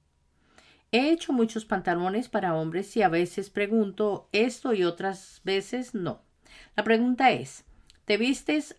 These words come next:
a la izquierda o a la derecha? Pero lo que realmente significa es, ¿pa dónde apunta el pajarito? La razón del cuestionamiento es para hacer pantalones que se ajustan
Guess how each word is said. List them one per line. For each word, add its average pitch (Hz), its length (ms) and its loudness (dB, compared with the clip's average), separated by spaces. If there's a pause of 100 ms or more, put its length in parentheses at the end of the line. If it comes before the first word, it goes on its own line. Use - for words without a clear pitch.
a 202 180 4
la 190 180 4
izquierda 247 580 0
o 285 80 2
a 254 60 6
la 202 140 4
derecha? 165 520 -2 (520)
Pero 175 180 -2
lo 165 140 -2
que 160 140 -8
realmente 220 540 -2
significa 202 680 -2
es, 208 240 -6 (320)
¿pa 185 180 8
dónde 233 340 2
apunta 247 440 2
el 233 100 0
pajarito? 185 580 0 (1120)
La 208 160 6
razón 285 580 2
del 254 180 0
cuestionamiento 220 1000 4
es 196 220 0
para 202 320 2
hacer 208 400 -2
pantalones 208 760 0
que 202 140 -4
se 196 160 -4
ajustan 247 640 -2